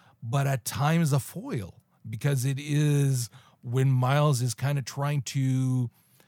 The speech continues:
to be independent, to be his own man, he is going to butt heads with his father, because that's what we all do as we, we grow up. So I, I much preferred how they did it in this. In fact, I would go so far as to say, again, this was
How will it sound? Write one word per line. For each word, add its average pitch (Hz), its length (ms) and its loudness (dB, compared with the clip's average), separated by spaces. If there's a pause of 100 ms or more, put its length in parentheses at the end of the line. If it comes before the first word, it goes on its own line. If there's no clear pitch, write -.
(220)
to 156 140 0
be 190 240 0
independent, 113 680 0
to 127 100 -4
be 135 260 2
his 123 180 2
own 113 260 -2
man, 98 480 -8 (380)
he 160 340 -2
is 202 140 0
going 160 200 0
to 127 80 0
butt 107 200 -4
heads 107 260 -6
with 104 140 -10
his 101 100 -10
father, 107 340 -6 (140)
because 135 320 -2
that's 117 260 -4
what 135 140 -6
we 120 240 -4
all 113 280 -6
do 110 440 -2 (260)
as 113 220 -6
we, 113 240 -6
we 117 180 -6
grow 110 420 -4
up. 127 260 -2 (240)
So 131 400 -2
I, 127 220 -2
I 135 100 -4
much 127 360 0
preferred 135 680 -2
how 127 420 -2
they 120 220 -4
did 127 280 -4
it 127 220 -4
in 120 280 -2
this. 139 260 -2
In 117 80 -4
fact, 127 240 -6
I 120 100 -6
would 117 160 -4
go 117 80 -6
so 110 140 -6
far 117 200 -4
as 113 100 -4
to 107 80 -12
say, 123 200 -6
again, 117 320 -4
this 104 180 -8
was 110 300 -8